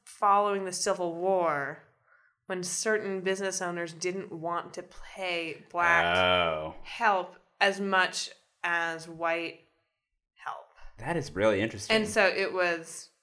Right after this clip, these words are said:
Speaker 1: I guess the, the help is the wrong word for that. I should have said, like, black or white waiters or bartenders
Speaker 2: But they,
Speaker 1: or
Speaker 2: they might not even been
Speaker 1: service
Speaker 2: employees.
Speaker 1: industry.
Speaker 2: They might have been, like, equivalent of sharecroppers or something
Speaker 1: Yeah,
Speaker 2: like that.
Speaker 1: exactly.
Speaker 2: Yeah.
Speaker 1: And so just leave it to the,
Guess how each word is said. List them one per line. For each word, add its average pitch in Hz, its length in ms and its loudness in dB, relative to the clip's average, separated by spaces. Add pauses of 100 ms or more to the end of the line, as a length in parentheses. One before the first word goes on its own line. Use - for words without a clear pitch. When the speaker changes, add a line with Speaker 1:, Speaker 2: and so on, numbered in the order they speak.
(600)
Speaker 1:
I 208 60 -8
guess 240 120 -6
the, 220 160 -6 (340)
the 196 60 -4
help 240 340 -4
is 185 100 -10
the 175 100 -6
wrong 170 260 -2
word 160 240 -6
for - 80 -14
that. - 180 -8
I - 40 -6
should 214 160 -2
have 202 80 -2
said, 196 160 -2
like, 160 260 -8 (380)
black 180 280 -2
or 180 100 -6
white 160 300 -4
waiters 160 540 -4
or 156 80 -8
bartenders 147 800 -8
Speaker 2:
But 117 140 8
they, 107 140 6
Speaker 1:
or 107 40 4
Speaker 2:
they 123 80 4
might 120 120 10
not 110 120 8
even 110 140 2
been 107 100 4
Speaker 1:
service 294 240 12
Speaker 2:
employees. 117 280 10
Speaker 1:
industry. 107 260 4
Speaker 2:
They 113 40 6
might 113 120 8
have - 60 0
been, 107 200 6
like, 95 180 0
equivalent 98 380 2
of 92 80 -2
sharecroppers 87 640 2
or 101 60 -6
something 202 220 -2
Speaker 1:
Yeah, 180 100 4
Speaker 2:
like - 140 -2
that. - 80 0
Speaker 1:
exactly. 175 320 2
Speaker 2:
Yeah. 160 180 -6 (320)
Speaker 1:
And 220 180 4
so 190 540 4 (920)
just 233 440 2
leave 226 260 -2
it - 160 -4
to 226 160 -2
the, 196 320 2